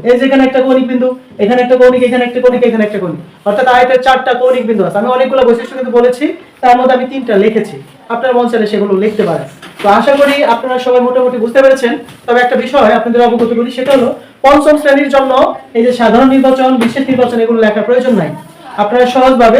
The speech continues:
চিত্র আঁকাবেন এবং বৈশিষ্ট্য লিখবেন। এই যে এই উপরে এই লাইনটা, এই লাইনটা, এই দুটা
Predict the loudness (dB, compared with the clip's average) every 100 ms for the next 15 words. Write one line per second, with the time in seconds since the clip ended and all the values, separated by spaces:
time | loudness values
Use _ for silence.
0 | 0 -2 -2 0 2 0 0 0 -2 -2
1 | -8 -8 -10 -16 -20 -18 -2 0 4 4
2 | 4 4 4 6 4 4 2 2 4 2
3 | 2 -2 -4 -10 -4 -2 2